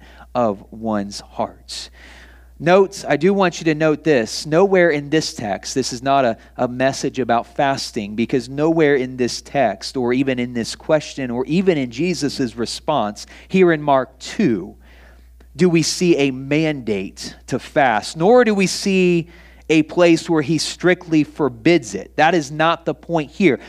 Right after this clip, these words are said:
There are other places in Scripture, Matthew chapter, uh, f-, um,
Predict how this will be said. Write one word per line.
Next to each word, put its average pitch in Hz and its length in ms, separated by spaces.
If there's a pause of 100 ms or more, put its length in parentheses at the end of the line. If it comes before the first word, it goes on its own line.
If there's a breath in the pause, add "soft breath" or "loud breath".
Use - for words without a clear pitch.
(100)
There 190 180
are 165 140
other 247 320
places 151 560
in 131 120
Scripture, - 460
Matthew 165 440
chapter, 156 600 (260 loud breath)
uh, 135 200
f-, - 180
um, 117 600